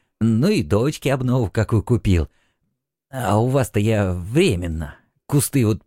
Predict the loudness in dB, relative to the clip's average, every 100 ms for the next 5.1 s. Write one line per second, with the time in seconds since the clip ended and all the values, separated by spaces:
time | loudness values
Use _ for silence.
0 | -4 -4 -2 0 0 0 0 -2 -2 -2
1 | -2 0 0 0 -4 _ _ _ -8 -6
2 | -6 -6 -4 0 0 2 0 0 -2 -6
3 | -12 -14 -6 -4 -4 -8 -4 -2 -2 -2
4 | -8 -2 0 0 0 2 2 0 -2 -6
5 | -20